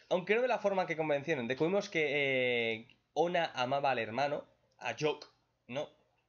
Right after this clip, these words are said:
Eh, y vemos el plan que pan-, que planean para eliminar a Zoc.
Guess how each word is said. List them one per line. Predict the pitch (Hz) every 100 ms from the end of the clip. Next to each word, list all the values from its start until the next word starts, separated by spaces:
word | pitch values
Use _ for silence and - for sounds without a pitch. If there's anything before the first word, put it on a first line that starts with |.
| _ _ _ _ _ - - - - - - _ _
Eh, | 123 127 123 120 117 117 113 110 110 110 110 110 107 104 104 104 101 - _ _ _ _ _ _ _ _ _ _
y | - 165
vemos | 185 202
el | 165 135
plan | 147 151 156 160 156
que | - 123
pan-, | 120 117 - -
que | 127
planean | 123 120 120 139 131 131 156 - _ _ _
para | 127 123 117 - - _ _ -
eliminar | 131 131 127 120 120 117 120 113
a | 107 101 -
Zoc. | 156 113 -